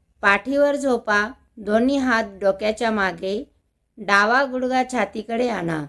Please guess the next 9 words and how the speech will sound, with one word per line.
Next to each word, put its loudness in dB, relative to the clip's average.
आणि 0
उजव्या 0
कोपऱ्याने 0
त्याला 0
स्पर्श -6
करा. -8
नंतर 0
उलट -2
करा. -2